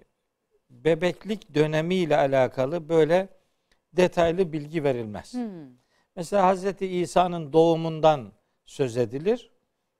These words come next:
Speaker 1: E, hatta işte beşikte konuşmasından söz edilir.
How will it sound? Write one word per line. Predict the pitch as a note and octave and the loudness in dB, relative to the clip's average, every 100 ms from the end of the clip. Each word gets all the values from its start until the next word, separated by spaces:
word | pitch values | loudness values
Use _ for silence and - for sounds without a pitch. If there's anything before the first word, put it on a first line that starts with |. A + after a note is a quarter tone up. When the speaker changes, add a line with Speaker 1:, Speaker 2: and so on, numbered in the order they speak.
| _ - | _ -12
Speaker 1:
E, | C3+ C3 C3 | -6 -4 -4
hatta | B2 C#3+ - C#3 | -4 -4 0 0
işte | A#2+ D3+ C3 | 0 -6 -2
beşikte | B2+ - - D3+ | -4 -4 -6 -6
konuşmasından | C3 C3 A#2+ C3+ A#2 C3 B2 A#2+ A2 G#2 _ _ _ _ | -4 -10 -8 -8 -8 -8 -2 -2 -2 -8 _ _ _ _
söz | - B2 G#2+ | -10 -6 -2
edilir. | G#2+ A#2 D3 A#3 - | -2 -2 -4 -4 -4